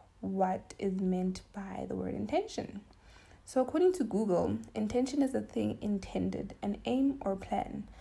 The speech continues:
Some synonyms of intention include resolution, purpose, desire, a hope, ambition, you know, just to name a few. And then intentionality is being deliberate or purposive, right? So basically,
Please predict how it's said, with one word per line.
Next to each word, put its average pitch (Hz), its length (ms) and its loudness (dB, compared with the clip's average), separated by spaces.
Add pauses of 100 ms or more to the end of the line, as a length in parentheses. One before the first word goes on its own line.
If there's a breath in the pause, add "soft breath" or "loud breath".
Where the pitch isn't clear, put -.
(220 loud breath)
Some 208 240 0
synonyms 247 460 4
of 208 120 6
intention 202 480 -2
include 202 720 -2
resolution, 214 920 -2
purpose, 214 480 -2
desire, 196 680 2 (420 loud breath)
a 202 60 6
hope, 208 480 2 (160)
ambition, 202 640 -2 (300 loud breath)
you 254 80 2
know, 202 220 2
just 190 240 -4
to 196 100 -4
name 190 160 0
a 190 40 -2
few. - 440 -6 (520 loud breath)
And 202 160 2
then 196 120 2
intentionality 196 880 0
is 196 340 -2 (220)
being 196 400 2 (240)
deliberate 202 680 0
or 190 100 -2
purposive, - 720 -8 (400)
right? - 340 -2 (320 loud breath)
So - 160 0
basically, 240 720 2